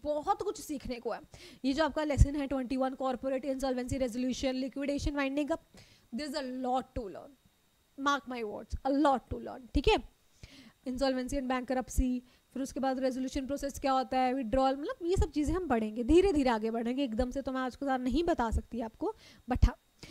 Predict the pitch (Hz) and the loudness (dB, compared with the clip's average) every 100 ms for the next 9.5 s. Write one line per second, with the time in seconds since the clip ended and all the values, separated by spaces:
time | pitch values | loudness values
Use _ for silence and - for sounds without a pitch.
0 | 349 262 494 554 330 - 285 254 220 226 | -14 -2 0 2 0 0 0 0 -2 -4
1 | 294 311 294 285 320 320 370 240 220 311 | -6 -2 0 2 0 0 -2 0 0 0
2 | - 294 403 392 349 240 233 233 277 262 | -2 0 2 2 0 0 0 0 0 -2
3 | 262 262 240 240 - 269 415 370 240 226 | -2 -2 -2 -2 -4 -4 -4 -2 -2 -2
4 | - 269 320 277 240 247 262 - - - | -4 -4 -2 2 2 0 -2 -6 -10 -18
5 | - _ _ - 247 240 262 269 202 262 | -20 _ _ -4 0 4 4 2 0 0
6 | 330 427 - 240 214 254 277 226 208 - | 0 -2 -2 -2 2 2 2 -2 -8 -4
7 | 226 302 277 262 - 240 240 226 240 240 | 2 4 2 -2 2 2 2 0 0 0
8 | 285 - 285 302 262 254 254 247 240 240 | -2 0 0 2 2 2 2 2 4 4
9 | 247 254 233 240 | 4 4 4 2